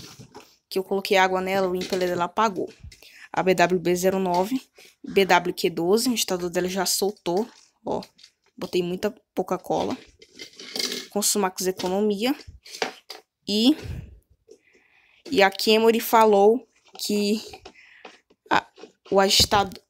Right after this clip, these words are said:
a Genko G quarenta e sete C ia virar o agitador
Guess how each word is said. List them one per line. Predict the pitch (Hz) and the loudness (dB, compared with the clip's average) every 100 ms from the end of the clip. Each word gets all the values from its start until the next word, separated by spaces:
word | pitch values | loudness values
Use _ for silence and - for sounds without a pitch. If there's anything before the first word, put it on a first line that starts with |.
| - - | -10 -2
a | 170 180 190 - - _ _ _ | 0 0 -2 -6 -18 _ _ _
Genko | - 196 190 | -4 -4 -4
G | 190 196 | -4 -4
quarenta | 190 196 190 190 | -2 0 0 -2
e | 202 | -4
sete | - 190 180 - - - _ _ _ | -2 -2 -4 -4 -6 -6 _ _ _
C | - - 190 190 - - | -6 -4 -2 -4 -6 -10
ia | 185 202 | -6 -2
virar | 208 196 | 0 0
o | 180 | 0
agitador | 190 - - 202 180 175 | -2 -4 -2 -2 -2 -6